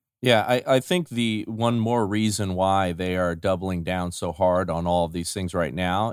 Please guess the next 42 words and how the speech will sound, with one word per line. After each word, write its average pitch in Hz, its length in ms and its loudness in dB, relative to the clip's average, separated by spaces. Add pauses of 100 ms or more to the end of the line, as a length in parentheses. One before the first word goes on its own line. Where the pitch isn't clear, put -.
is 139 320 0
exactly 98 480 -4
what 95 160 -6
you're - 200 -2
talking 95 200 -4
about 92 240 0
with 85 140 -10
the 87 60 -10
vaccine 104 520 -6
and 90 140 -4
everything 117 400 -4
else 113 240 -2
that 95 80 -6
we're 95 80 -6
s-, - 260 -8
that 95 240 -4
we're 87 100 -4
seeing 110 360 -4
right 87 180 0
now. 90 480 -2
Their, 92 440 -2 (180)
um, 87 260 -2 (260)
their 113 200 4
narrative 120 880 -2
is 95 360 -2 (240)
disin-, 107 560 -4
uh, 95 180 2
di-, 85 180 -8 (100)
uh, 90 240 0
disintegrating 92 1000 -2
right 107 320 0
now 98 220 0
before 90 380 -2
our 82 160 2
eyes. 78 560 2
Um, 90 300 -2
you 98 120 -2
know, 85 240 -2
w-, 82 200 -14
w-, 92 200 -10
with, 98 300 -4
uh, 92 240 0